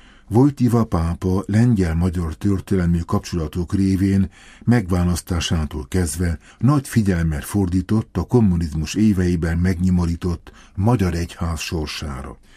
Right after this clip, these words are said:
Lengyelországban tett elkipásztori látogatásai a magyar híveknek is alkalmat kínáltak arra,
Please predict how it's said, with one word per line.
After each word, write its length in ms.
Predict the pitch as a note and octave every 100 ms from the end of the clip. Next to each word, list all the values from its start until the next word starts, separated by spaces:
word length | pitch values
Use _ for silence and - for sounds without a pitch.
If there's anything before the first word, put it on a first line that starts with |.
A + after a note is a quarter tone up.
| -
Lengyelországban 960 | - A#2+ A2+ G2+ F#2+ F#2 - F#2+ D#2+ F2+
tett 260 | D#2+ F#2+ -
elkipásztori 880 | G2+ F#2+ - - E2+ D#2+ - E2 E2
látogatásai 1040 | D#2+ F2+ G2+ G2 F#2+ F#2+ F#2 G2+ G2+ G2+ - - -
a 100 | A#2
magyar 320 | D#3 A#2+ E2
híveknek 560 | F2+ G#2+ F2+ D2 F2+ E2
is 100 | -
alkalmat 560 | G2 F#2+ F#2 F2 D#2+
kínáltak 560 | - F#2 D2+ C2+ D2 E2
arra, 400 | G2 F#2 F#2+